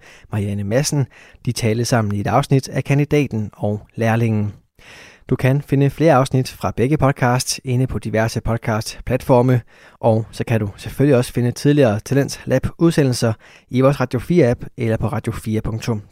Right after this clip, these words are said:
D K. Og inde på den hjemmeside, der kan du også sende din egen fritidspodcast ind til programmet her, hvis du ønsker at dele med endnu flere, samt deltage i vores podcast udviklingsforløb.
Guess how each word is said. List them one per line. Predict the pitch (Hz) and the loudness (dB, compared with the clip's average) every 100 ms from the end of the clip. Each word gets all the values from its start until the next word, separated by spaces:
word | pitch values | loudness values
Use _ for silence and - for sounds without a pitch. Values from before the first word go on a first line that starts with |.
| 147 | -4
D | |
K. | - 113 - _ _ - - - - | 0 -2 -2 _ _ -20 -20 -18 -2
Og | 107 110 113 - | 2 2 -2 -4
inde | 120 113 110 | -2 0 0
på | 110 | 0
den | 131 123 | 0 2
hjemmeside, | 123 123 - 123 123 - | 2 0 2 0 0 -2
der | - | -10
kan | - 147 | -2 2
du | 143 | 2
også | 143 | 2
sende | - 123 113 | 0 0 0
din | 110 | -2
egen | 113 151 | 0 -2
fritidspodcast | - 160 123 123 127 - 117 123 - | -2 -2 -2 -2 -4 -2 -4 -4 -6
ind | 165 131 | -8 -6
til | - | -8
programmet | 113 110 123 127 101 | -6 -4 0 0 0
her, | - 147 113 - - - _ - | 2 0 0 -8 -20 -20 _ -6
hvis | 120 | -4
du | - | -4
ønsker | 120 131 | -6 0
at | 120 | 0
dele | 123 147 160 | 2 2 2
med | 131 | 0
endnu | 143 | 0
flere, | 156 156 160 170 - | 0 0 2 0 -2
samt | - 117 95 - - | -4 -4 -4 -12 -4
deltage | 135 131 131 110 | -4 0 -2 -2
i | 131 | -4
vores | 127 135 | -2 -2
podcast | - 107 - 104 110 - - | -2 -6 -6 -6 -6 -10 -6
udviklingsforløb. | 135 117 113 110 113 - - - 127 110 107 | -2 -2 -2 -6 -8 -12 -10 -4 0 0 -2